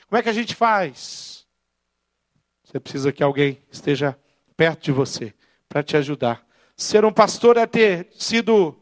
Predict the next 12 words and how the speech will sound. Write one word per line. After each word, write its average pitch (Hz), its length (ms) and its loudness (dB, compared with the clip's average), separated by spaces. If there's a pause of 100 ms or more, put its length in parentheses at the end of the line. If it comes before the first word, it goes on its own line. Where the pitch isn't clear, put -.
(320)
vocacionado 226 1040 2
por 170 240 -8
Deus. 143 360 0
Ser 214 200 0
um 214 180 -6
missionário 190 880 -2 (460)
é 165 100 2
ter 233 200 0
sido 233 260 -2
vocacionado 240 880 0
por 180 180 -2
Deus 196 460 -2